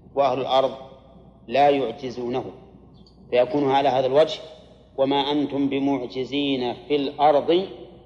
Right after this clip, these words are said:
ولا من في السماء معجز الله".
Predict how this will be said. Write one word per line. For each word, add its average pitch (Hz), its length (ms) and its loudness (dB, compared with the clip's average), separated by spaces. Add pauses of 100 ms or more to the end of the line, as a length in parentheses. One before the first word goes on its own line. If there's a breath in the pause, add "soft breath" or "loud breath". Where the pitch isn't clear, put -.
(1160)
ولا 170 440 6
من 156 220 -2
في 143 100 -14
السماء 147 680 -4
معجز 135 480 -4
الله". 120 420 -4